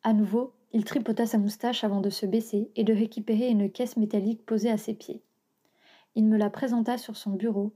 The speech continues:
et avant que je ne me jette dessus, acheva. « Votre mère a hérité de cela, mais elle n'a jamais pu l'obtenir, car il a été saisi par l'État. Voilà tout ce que j'ai pu récupérer. Je ne garantis pas que le contenu soit en état, et encore moins complet. »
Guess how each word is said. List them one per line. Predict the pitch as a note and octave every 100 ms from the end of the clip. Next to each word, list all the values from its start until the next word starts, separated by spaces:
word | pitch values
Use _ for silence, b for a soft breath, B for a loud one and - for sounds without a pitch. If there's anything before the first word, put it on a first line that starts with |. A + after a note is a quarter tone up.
| -
et | A3+
avant | G#3+ B3
que | B3 G#3+
je |
ne | G3
me | G3 G3
jette | A#3+ G#3
dessus, | G3+ -
acheva. « | A3+ - A3 - - _ _ _ _ _ _ b b b b b b
Votre | G#3+ - A3+
mère | B3 A#3
a | G#3
hérité | G3+ G#3 B3
de | G#3
cela, | - G3+ G3+ - _ A3
mais | A3
elle | G#3+
n'a | G#3+
jamais | B3+ B3+ B3+
pu | A#3+
l'obtenir, | A3 A3 G#3 F#3+ F3+ _ -
car | A3
il | A3 G#3+
a |
été | G#3 G#3+
saisi | G#3+ A#3 A3+
par | A3 F#3+
l'État. | F#3 - G#3+ _ _ _ _ b b b b b
Voilà | A3+ A#3
tout | A3+ C#4+
ce |
que | C#4+
j'ai | A#3 A3+
pu | C4
récupérer. | A#3 A3 G#3 G3+ F3+ E3+ _ _ _ _
Je | -
ne | A3
garantis | G#3+ G#3+ G#3+ G#3+ G#3+
pas | A#3+
que | A#3
le | G#3
contenu | G3+ G3+ A3 A3+
soit | - A3
en | G3
état, | G3 G3+ G#3+ - -
et | A3
encore | G3+ A3 G3+
moins | G3+ G3+
complet. » | G3+ F3 -